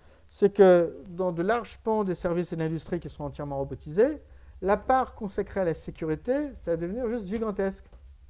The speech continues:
Alors ça existe déjà. Ce qu'il faut avoir en tête, c'est ce qu'on voit par exemple dans l'industrie aérienne. Dans l'aérien,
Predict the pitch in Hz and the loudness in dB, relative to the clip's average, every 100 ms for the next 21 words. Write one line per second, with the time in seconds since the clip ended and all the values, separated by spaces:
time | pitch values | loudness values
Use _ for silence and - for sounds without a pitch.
0 | - - 123 - 160 214 190 165 147 185 | -20 -18 -16 -4 -2 -2 2 2 4 0
1 | 294 - - - - - - 180 196 175 | 0 -12 -20 -20 -20 -20 -12 0 4 4
2 | 165 156 262 - - 170 196 208 165 202 | 2 0 -6 -10 -10 -4 -2 -2 -2 -4
3 | 175 147 170 - 254 220 190 175 165 160 | -4 -4 -6 -4 0 2 2 2 0 0
4 | 156 - - - - - - _ - - | -8 -18 -20 -20 -20 -20 -20 _ -20 -20
5 | - - _ - - - 156 214 202 185 | -20 -20 _ -20 -20 -4 4 6 8 8
6 | 170 175 233 302 | 6 4 2 -2